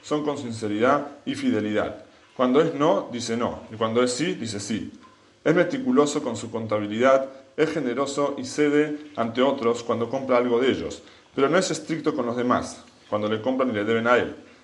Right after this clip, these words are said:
Paga lo que com-, lo que compra en el acto, no actúa como garante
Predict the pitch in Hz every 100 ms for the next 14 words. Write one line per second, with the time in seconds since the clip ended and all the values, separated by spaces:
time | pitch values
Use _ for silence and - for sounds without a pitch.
0 | _ - 170 170 147 127 117 113 117 -
1 | 120 110 117 143 135 110 127 139 - 143
2 | 143 - - 143 175 - 156 151 - 117
3 | 110 113 131 131 135 139 -